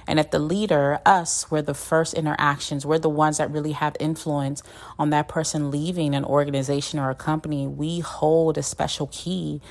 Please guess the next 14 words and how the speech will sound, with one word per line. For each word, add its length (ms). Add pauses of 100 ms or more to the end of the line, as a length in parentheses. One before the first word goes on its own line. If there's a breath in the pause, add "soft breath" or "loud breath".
(260 loud breath)
to 160
ensuring 500
that 180
people 640 (340 loud breath)
have 480
a 60
great 240
experience, 680
or 140
we're 140
just 260 (280 loud breath)
really, 520
if, 180 (160)
if 240